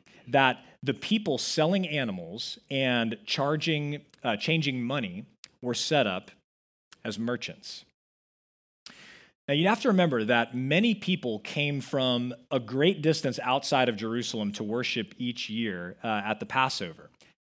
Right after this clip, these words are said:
And so if you're one of those people, you've got a couple of challenges as a traveler who is coming on pilgrimage to worship. The first challenge is that you have to offer an unblemished animal as a sacrifice.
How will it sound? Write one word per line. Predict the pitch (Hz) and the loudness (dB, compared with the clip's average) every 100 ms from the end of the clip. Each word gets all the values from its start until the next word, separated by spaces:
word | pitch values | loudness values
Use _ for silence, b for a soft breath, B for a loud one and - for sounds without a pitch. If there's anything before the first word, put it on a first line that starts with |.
| _ B | _ B
And | 143 | 0
so | 170 | 2
if | 135 | 2
you're | 147 262 | 4 4
one | 240 240 | 4 4
of | 175 | 4
those | 143 - | 2 0
people, | - 196 139 113 | -2 -2 0 -2
you've | 147 170 | -2 2
got | 185 135 | 2 2
a | |
couple | - - 202 208 | -2 -4 -2 0
of | 160 | -2
challenges | - 147 139 113 98 90 85 123 - - _ _ | 0 0 2 0 -4 -6 -10 -8 -10 -12 _ _
as | 135 120 | 0 2
a | 120 | 0
traveler | - - 151 156 117 98 98 | -2 4 6 6 2 -4 -4
who | 127 | -6
is | 117 | -6
coming | - 147 147 143 | -4 -2 -2 -2
on | 127 117 | -2 -2
pilgrimage | - 165 143 127 117 - | -2 -2 0 -2 -2 -2
to | 120 | -4
worship. | 107 113 - 78 - _ _ _ _ _ _ b _ - | -4 -4 -4 -8 -14 _ _ _ _ _ _ b _ -4
The | 147 | -2
first | - 214 277 269 | 0 2 2 0
challenge | - 175 165 120 107 | 2 2 2 0 -2
is | 120 110 | -4 -4
that | 120 | -4
you | 143 202 | -2 0
have | 202 208 | 0 0
to | 202 - | -2 -2
offer | 139 139 - 120 | 0 0 0 0
an | 117 120 - | 0 -2 -2
unblemished | 156 214 220 147 147 156 147 - - | 2 4 4 2 0 2 0 -4 -2
animal | 139 139 117 101 98 - | 0 0 -2 -4 -4 0
as | 117 | 0
a | 113 | 0
sacrifice. | - 117 107 95 - - - - | 0 2 2 -2 -12 -16 -14 -14